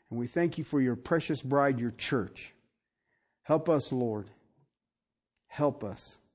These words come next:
in this day, in this age, to bring glory and honor to the King of Kings and Lord of Lords. In Christ's name, amen.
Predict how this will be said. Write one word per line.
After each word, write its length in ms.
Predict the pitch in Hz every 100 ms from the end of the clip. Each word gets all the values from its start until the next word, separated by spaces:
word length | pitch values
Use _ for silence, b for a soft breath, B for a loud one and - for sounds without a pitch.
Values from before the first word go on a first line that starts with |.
| _ _ _ _ 110
in 80 | 117
this 180 | 156
day, 380 | 143 165 170 156
in 80 | 139
this 240 | 160 165
age, 500 | 139 120 113 107 - - _ _ _ _ _ _ _ _ _ _ _ _ _ _ _
to 80 | -
bring 320 | 113 127 127
glory 560 | 110 143 165 165 156 131 110
and 100 | -
honor 440 | 135 139 117 101 - _ _
to 80 | -
the 80 | 113
King 260 | - 143 143
of 160 | 127
Kings 500 | - 127 107 104 -
and 160 | 101 107
Lord 160 | 110
of 140 | 107 110
Lords. 480 | 110 95 90 - - _ _ _ _ _ _ -
In 60 | -
Christ's 480 | - 110 110 -
name, 280 | 107 101 98 - _ _ _ _ _
amen. 440 | 101 98 101 92